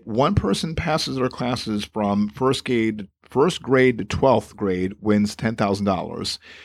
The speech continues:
It's seventeen minutes and forty-five seconds long. And again, I, again, I wonder, uh, how this video is number one on YouTube, and it's over seven and a half million,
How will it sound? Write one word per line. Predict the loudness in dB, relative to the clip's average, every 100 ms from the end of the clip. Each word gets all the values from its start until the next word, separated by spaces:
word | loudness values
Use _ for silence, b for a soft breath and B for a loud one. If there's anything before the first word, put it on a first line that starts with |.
| B B B _ _ _ _
It's | 2 2 0 -8
seventeen | 0 0 0 -2 -4 -2
minutes | -2 -2 -4 -8
and | -4
forty-five | 0 0 0 -2
seconds | -2 -4 -4
long. | -2 0 2 0 0
And | 0
again, | 2 2 2 -4 -12 _ _
I, | -10 -8 -10 _
again, | -2 0 2
I | 0
wonder, | 0 2 2 2 -2 -4
uh, | -6 -6 -6
how | -2 -2
this | -2
video | -4 0 2
is | 0
number | -2 0
one | 2 2
on | 2
YouTube, | 0 2 2 2 -2 _ _ _ _ -6
and | -4 -2 -2 -4 -8
it's | -2
over | 0 0 -2
seven | 0 -2
and | -2
a | -2
half | -2 -2
million, | -2 0 0 0 -2 -6 -16